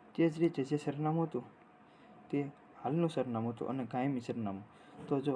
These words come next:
હાલનું સરનામું અને કાયમી સરનામું બંને અલગ પડતા હોય તો અલગ અલગ નાખવાના, અથવા જો સેમ જ હોય તો ફરીથી જે ઉપર ડિટેલ નાખી હતી તેમ અહીંયા તમારું ગામ, રાજ્ય,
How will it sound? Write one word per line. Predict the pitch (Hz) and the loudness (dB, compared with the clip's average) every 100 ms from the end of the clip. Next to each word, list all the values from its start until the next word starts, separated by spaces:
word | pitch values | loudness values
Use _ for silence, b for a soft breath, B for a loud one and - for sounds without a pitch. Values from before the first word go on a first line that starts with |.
| - | 0
હાલનું | 117 139 160 | 0 2 2
સરનામું | 160 156 151 135 | 0 0 0 -2
અને | 127 | -4
કાયમી | 123 131 143 135 | -4 -2 -2 -4
સરનામું | 139 139 135 120 | -4 -4 -4 -4
બંને | 135 127 | -4 -2
અલગ | 127 143 | -2 0
પડતા | - 151 - | 0 -2 -2
હોય | 117 107 B B - | -2 -4 B B -10
તો | 127 | 0
અલગ | 143 156 | 4 6
અલગ | 147 123 | 6 2
નાખવાના, | 113 113 120 123 | 2 -2 -4 -2
અથવા | 147 - 131 110 113 | -4 0 0 0 -4
જો | 123 | -6
સેમ | 113 143 147 147 | -2 0 0 0
જ | 147 | 2
હોય | 139 113 B B B - | 0 0 B B B -14
તો | |
ફરીથી | 127 156 160 160 139 | 2 4 4 2 2
જે | 139 | 2
ઉપર | 131 147 | 4 2
ડિટેલ | 143 147 147 | 0 -2 -2
નાખી | 143 151 147 | 0 0 -2
હતી | 131 | -2
તેમ | 117 143 120 | -2 -2 -2
અહીંયા | - - - - - - 139 135 | -8 -20 -20 -20 -20 -4 -4 -2
તમારું | 135 127 120 | -2 0 2
ગામ, | 143 147 147 - - | 2 2 0 -10 -2
રાજ્ય, | 127 127 147 151 | 0 0 2 2